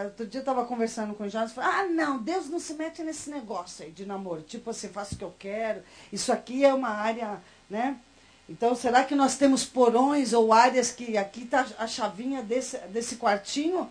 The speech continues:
<laughs> Tá comigo, Deus, aqui não. Não tem não, né, gente? Não tem. Deus pode agir, Deus tem o controle de toda a nossa vida, amém? Amém.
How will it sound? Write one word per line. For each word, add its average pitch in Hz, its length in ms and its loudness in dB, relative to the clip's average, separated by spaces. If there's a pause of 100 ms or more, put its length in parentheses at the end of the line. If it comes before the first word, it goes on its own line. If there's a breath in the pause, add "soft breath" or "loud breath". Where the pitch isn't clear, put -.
<laughs> 240 500 -2 (240 soft breath)
Tá 202 220 -8
comigo, 320 640 6
Deus, 202 380 2
aqui 208 240 -8
não. 294 340 0 (340 soft breath)
Não 196 140 -8
tem 247 180 -4
não, 208 240 -4
né, 196 140 -6
gente? 156 480 -12 (160)
Não 180 240 -10
tem. 156 280 -12 (440 soft breath)
Deus 240 460 -2 (360 soft breath)
pode 220 280 2
agir, 247 420 2
Deus 240 320 0
tem 285 140 0
o 277 60 -2
controle 233 500 -2
de 190 200 -16 (300)
toda 302 480 0
a 262 40 -2
nossa 240 340 -4
vida, 208 320 -2
amém? 302 440 2 (960)
Amém. 170 400 -8